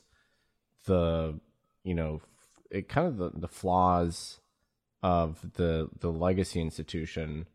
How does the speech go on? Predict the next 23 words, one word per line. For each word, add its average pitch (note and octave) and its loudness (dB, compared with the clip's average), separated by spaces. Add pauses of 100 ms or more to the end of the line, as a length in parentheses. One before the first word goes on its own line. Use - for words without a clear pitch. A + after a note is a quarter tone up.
(500)
just D#3 -2
by E3+ 2
contrast, G#2 0
you F2+ 0
know, F2 2
just E2+ -6
by F2+ 2
its - -6
mere E2+ 0
existence. - -10
And F#2+ -4
so G2+ 0
this C3+ 2
is A#2+ -2
something F#2+ 2
we've F2+ 0
talked D#2+ -6
about D#2+ -4
a D#2 -4
little D#2+ -4
bit, D2+ -8
which - -10
is, E2 -8